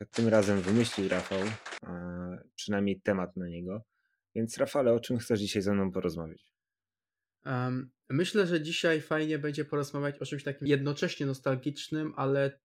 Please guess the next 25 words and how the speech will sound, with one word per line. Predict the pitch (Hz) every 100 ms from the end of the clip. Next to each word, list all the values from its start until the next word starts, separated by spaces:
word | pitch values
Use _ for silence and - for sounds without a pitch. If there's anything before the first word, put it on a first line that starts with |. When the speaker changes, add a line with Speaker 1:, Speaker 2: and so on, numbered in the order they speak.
| -
Speaker 2:
też | 139 135 135 - - - -
o | 135
czymś, | 135 139 131
co | - 135
jest | 135
tak | 139
na | 143
dobrą | 135 139
sprawę | 135 147 139
świeże | 139 - 156 143 160 -
i | 139
czasami | - 143 - 160 160 151
budzi | 135 143 143 - 139 139
na | 139
przykład | - 143 -
na |
Facebooku, | 135 135 123 139 139
w | 135
komentarzach | 135 123 127 123 135 135 135 131 _ _
mniejsze | 127 127 151 151
lub | 139 135
większe | 135 - 135
emocje, | 127 123 - 160 175
to | 160
znaczy, | 139 147 143 - 147 143